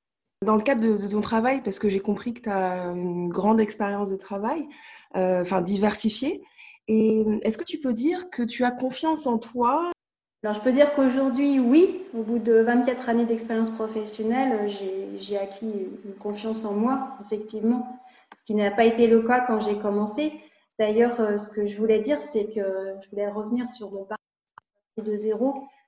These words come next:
Speaker 2: pour finir cadre supérieur et puis gérante d'une entreprise. Donc, euh, je voulais dire par là que rien n'est impossible.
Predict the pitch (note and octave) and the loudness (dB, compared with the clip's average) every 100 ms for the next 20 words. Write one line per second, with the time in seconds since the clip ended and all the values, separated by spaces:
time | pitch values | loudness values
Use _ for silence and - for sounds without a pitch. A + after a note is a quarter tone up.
0 | _ G#3 G3+ G#3 A3 A3 G#3 G3+ A3 A3 | _ -12 -8 -4 0 0 0 -2 -2 0
1 | G3+ G#3 A3 G3+ G3 A3 B3 G#3 G#3+ G#3 | -4 -6 -8 -8 -2 -2 0 -2 -6 -6
2 | G#3 G#3 A3+ A3+ G3+ F#3 - G3+ - C4 | -4 -2 0 2 0 -4 -8 -14 -8 -4
3 | C4 F#3+ - _ _ _ _ _ - - | -4 -6 -10 _ _ _ _ _ -14 -6
4 | G3+ G#3 G3+ G3+ G3+ G3 A3+ A#3 G#3+ G3 | -4 0 -2 0 0 0 -2 -4 -6 -4
5 | G#3+ A3 G3+ G3 G#3 G#3+ G#3 G#3 G#3 G#3 | -4 -4 -6 -2 -2 0 -2 -4 -4 -4
6 | D4 D#4+ F#3+ - | -2 -2 -4 -8